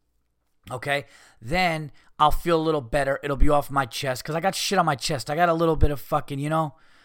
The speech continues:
I need, like, I don't know.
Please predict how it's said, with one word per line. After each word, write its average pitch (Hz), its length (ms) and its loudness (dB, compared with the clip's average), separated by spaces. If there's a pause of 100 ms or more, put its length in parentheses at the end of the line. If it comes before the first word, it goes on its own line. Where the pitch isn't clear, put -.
(140)
I 160 100 -4
need, 185 320 0
like, 156 340 0 (1400)
I 160 80 2
don't 165 120 2
know. 117 220 0